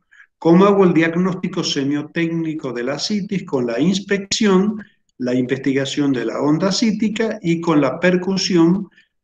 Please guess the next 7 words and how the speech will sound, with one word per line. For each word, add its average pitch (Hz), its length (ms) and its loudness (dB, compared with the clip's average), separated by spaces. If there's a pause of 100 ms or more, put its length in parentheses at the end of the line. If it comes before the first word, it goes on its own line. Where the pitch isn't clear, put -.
para 139 280 0
detectar 165 1000 0 (160)
una 139 280 4
onda 160 460 2
carac-, 143 400 -2
para 123 240 -4
detectar 160 760 -2